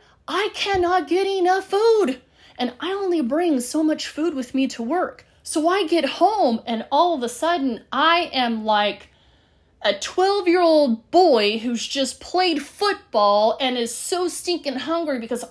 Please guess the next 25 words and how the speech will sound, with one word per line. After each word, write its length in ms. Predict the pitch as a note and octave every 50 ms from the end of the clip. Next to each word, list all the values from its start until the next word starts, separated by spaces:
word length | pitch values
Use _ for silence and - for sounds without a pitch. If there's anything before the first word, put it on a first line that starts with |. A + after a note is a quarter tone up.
| _ _ -
all 300 | E4 E4+ E4 F4 E4+ D#4+
the 260 | B3+ B3+ A3 G#3 - - - - - - -
running 480 | - B3+ C4 D#4 F#4 F#4+ F#4+ F4+ E4 E4
up 140 | D#4+ D#4+ D#4+
and 160 | C#4+ C#4 C4
down 240 | D#4+ D#4+ D#4+ D#4 D4
the 180 | C4+ B3+ - - -
field 320 | F4+ F#4+ F#4+ F#4 F4+ C4
that 100 | D#4 C4
he's 160 | C4+ C4 -
done, 200 | - D4 C#4+ D4
and 100 | C#4 B3
he's 160 | G3+ F3 -
sweating 380 | - - E4 F4 F#4+ F4+ E4+ D#4
and 80 | C#4 A#3+
he's 100 | A3+ -
starving. 520 | - - - D#4+ F#4+ F#4+ F4+ E4+ D4+ C4
And 60 | C4 - - - - - - - -
he's 140 | C4+ C4+ D4
like, 180 | B3 - -
"Mom, 440 | - G4+ G#4+ G#4+ G4+ D#4 G3+ - - - - - _ _ _ _ _ _ _ _ _ _ _ _ _ _ _ _ _ _ _ _ _ _ _ _ _ _ _ _ _ _ _ _ _ _ _ _ F#4+ F#4+ F#4+
what 220 | G4+ G#4 G4+ G4+
can 140 | G4+ G#4+ G#4
I 180 | G4+ G4 F#4
eat?" 560 | E4+ F#4 G#4 G4+ F#4+ D#4 C4+ - - - -